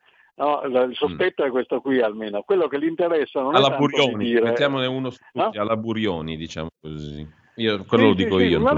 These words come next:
Speaker 2: naturalmente, non
Speaker 1: Burioni
Speaker 2: tutto questo,
Speaker 1: poi,
Speaker 2: però
Speaker 1: insomma,
Speaker 2: dico
Speaker 1: quello più, più, ma, insomma, ce ne, ce n'è, come si chiama? La, l'assistente di
Speaker 2: Esatto.
Speaker 1: Ricciardi, l'assistente di Speranza, no? Che
Speaker 2: Sì,
Speaker 1: dice,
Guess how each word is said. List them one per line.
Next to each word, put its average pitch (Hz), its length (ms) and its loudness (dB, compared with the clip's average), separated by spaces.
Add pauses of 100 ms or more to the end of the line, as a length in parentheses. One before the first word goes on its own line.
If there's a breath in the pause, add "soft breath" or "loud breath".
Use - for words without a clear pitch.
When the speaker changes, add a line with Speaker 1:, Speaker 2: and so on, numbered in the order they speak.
Speaker 2:
naturalmente, - 180 2
non 262 80 0
Speaker 1:
Burioni 269 180 2
Speaker 2:
tutto 254 140 0
questo, - 160 -2
Speaker 1:
poi, - 100 2
Speaker 2:
però 110 180 6
Speaker 1:
insomma, 180 260 -4
Speaker 2:
dico 180 140 -4
Speaker 1:
quello 175 200 2
più, 170 260 0
più, 170 220 0
ma, 180 140 -2
insomma, 180 280 -2
ce 165 140 -4
ne, 156 160 -2
ce 165 160 0
n'è, 160 300 2
come 170 200 -4
si - 60 -10
chiama? 139 320 0
La, 139 220 2
l'assistente 165 920 0
di 139 520 2
Speaker 2:
Esatto. 123 120 -4 (240 loud breath)
Speaker 1:
Ricciardi, 135 520 0
l'assistente 139 760 -2
di 127 120 -4
Speranza, 123 580 0
no? 139 120 0
Che 120 120 2
Speaker 2:
Sì, 120 120 2
Speaker 1:
dice, 120 420 0